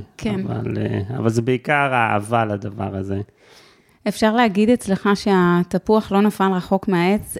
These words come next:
Speaker 1: אה, כי גם אבא שלך היה איש אקדמיה, הוא היה פרופסור לפיזיקה, אתה גם היית במגמה פיזיקלית. כמה מהבחירה שלך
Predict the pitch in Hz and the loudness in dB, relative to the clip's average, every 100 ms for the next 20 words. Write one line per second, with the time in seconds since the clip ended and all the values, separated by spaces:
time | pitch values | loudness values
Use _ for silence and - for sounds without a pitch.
0 | - 180 170 170 170 196 214 196 196 202 | -2 0 0 -2 0 2 4 2 0 -4
1 | 196 - 202 196 185 180 180 180 - - | -6 0 2 2 2 0 0 -2 -4 -6
2 | 160 180 214 214 202 196 180 175 170 180 | -2 0 2 2 2 0 -2 -4 -8 -8
3 | 175 165 160 - 226 220 214 208 185 180 | -8 -8 -6 -2 0 0 0 0 0 -2
4 | - - 190 202 180 180 202 214 208 202 | -10 -10 -2 0 0 0 0 0 0 2
5 | 185 190 190 208 180 185 190 196 196 - | 2 0 -2 -2 -2 0 0 2 0 -4
6 | - _ _ _ _ _ _ - 240 277 | -20 _ _ _ _ _ _ -2 0 2
7 | 320 269 226 208 185 196 226 214 208 | 2 2 0 -2 0 0 -2 -4 -2